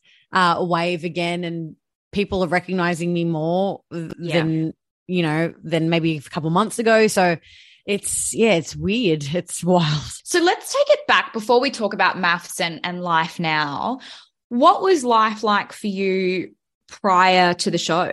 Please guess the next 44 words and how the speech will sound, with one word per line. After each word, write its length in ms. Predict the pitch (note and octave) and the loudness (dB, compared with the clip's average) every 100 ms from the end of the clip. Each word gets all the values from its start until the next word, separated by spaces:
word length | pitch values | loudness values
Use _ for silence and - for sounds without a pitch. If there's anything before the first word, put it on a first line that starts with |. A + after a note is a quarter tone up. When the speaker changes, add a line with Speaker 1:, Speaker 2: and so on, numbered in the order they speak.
| - - | -8 -2
Speaker 2:
What 240 | G3+ - | 0 2
were 60 | G3+ | 0
you 340 | F#3+ F#3+ F#3 | 0 -4 -4
doing? 300 | F3 F#3 D#3+ | -4 -4 -2
You 120 | F#3 | 0
were 120 | G#3 | 2
a 60 | G#3 | 4
makeup 400 | G3+ A3 A3+ G#3 | 4 2 -4 -10
artist, 400 | D3 E2+ - - | -10 -10 -14 -8
weren't 200 | F3+ G#3+ | -6 -4
you? 100 | F3+ | -4
Speaker 1:
Yeah. 400 | - C4+ G4 D4 | 4 4 6 4
So 160 | - C#4 | 6 6
I 260 | C#4+ C4+ | 8 6
was 120 | C#4+ | 6
a 40 | C#4+ | 6
makeup 380 | B3 B3 E4 C4 | 6 6 4 4
artist 600 | A3 F#3 F#3 F#3 - - | 4 6 4 0 -8 -4
and 340 | A3+ A3 A3 F#3 | 0 0 0 0
then 280 | A3+ A#3+ | 0 0
covid 440 | - F#3 G3 A3 G3+ | 0 2 2 0 -2
hit. 280 | F3 D#3 - | -4 -6 -10
So, 600 | - A3 G3 G3 F#3+ F#3 - - - | -6 2 4 4 2 0 -4 -20 -4
I 100 | - | 0
mean, 240 | A3 A3 A3 | 2 2 0
it 80 | A#3 | 2
was 220 | A3+ - - | 2 0 -8
kind 300 | G#3 B3 C4+ | -2 -2 2
of 60 | |
a 80 | C4+ | 0
weird 420 | G3 F#3+ F#3+ F3+ | 0 -2 -4 -4
time 400 | E3 D#3+ G3+ E3+ | -6 -6 -4 -4
because 540 | E3 E3 F#3 E3+ D#3 F#3 | -4 -4 -2 -2 -4 -2
makeup 300 | F#3 G#3 G3+ | 0 0 0
artists' 540 | F#3 F3+ F3+ - E3+ | 2 2 -4 -10 -16
jobs 440 | E3 F#3 E3 E3 E3 | -2 0 0 -4 -2
were 180 | F3 | -2
kind 220 | E3+ F#3 F3 | 0 -2 0
of 80 | |
redundant 640 | E3 D#3 E3 F3+ D#3+ D3 E3 | -2 -4 -4 -4 -6 -8 -8
during 260 | D#3+ E3 | -4 -2
that 160 | D#3+ - | -2 -4
time. 380 | E3 D3 F3 A3+ | -4 -2 -2 -4
So, 420 | - E3 E3 | 0 2 2